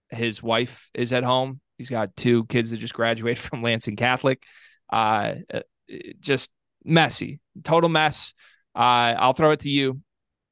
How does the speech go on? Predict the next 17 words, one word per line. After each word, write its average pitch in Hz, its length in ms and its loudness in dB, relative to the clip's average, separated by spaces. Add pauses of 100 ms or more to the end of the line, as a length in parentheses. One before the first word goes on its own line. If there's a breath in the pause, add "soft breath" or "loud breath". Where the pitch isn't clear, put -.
W-, - 280 -4
I, - 40 -4
we 131 160 2
are 170 120 8
both 151 200 4
Michigan 131 260 -4
State 117 180 -4
football 104 240 -4
fans. 110 240 -6
Not 117 100 0
that 107 100 -10
that 104 120 0
matters 101 400 0
here, 98 200 -2
but 101 220 -4 (100)
I 110 140 0
guess 110 380 -2